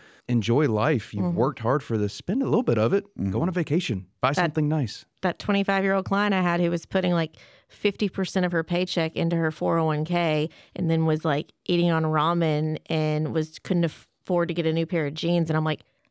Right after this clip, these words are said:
Speaker 2: Honey, you're gonna be okay. Drop that <laughs> four oh one K contribution down a little bit.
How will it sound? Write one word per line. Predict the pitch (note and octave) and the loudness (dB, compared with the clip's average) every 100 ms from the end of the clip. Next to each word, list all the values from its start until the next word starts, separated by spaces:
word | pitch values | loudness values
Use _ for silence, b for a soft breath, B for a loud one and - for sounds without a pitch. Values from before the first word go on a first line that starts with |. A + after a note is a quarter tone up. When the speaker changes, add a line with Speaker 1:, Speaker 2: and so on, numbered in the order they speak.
| - | -4
Speaker 2:
Honey, | F3+ E3+ D#3+ - _ _ - | 0 2 0 -6 _ _ -6
you're | F3+ | -2
gonna | F#3+ | 2
be | F#3+ F3+ | 4 2
okay. | E3+ F3 D#3 D#3+ | 2 -2 -2 -6
Drop | - E3 E3 - | -4 0 -2 0
that | F#3+ - | -4 0
<laughs> | |
four | A#3+ | 0
oh | A3 | 2
one | G#3+ | 2
K | G#3 F3 | 2 2
contribution | D#3+ D#3 F3 E3+ D#3+ | -2 -2 -2 -2 0
down | E3 D#3 | 0 0
a | |
little | D#3 - | -2 -6
bit. | - - | -8 -10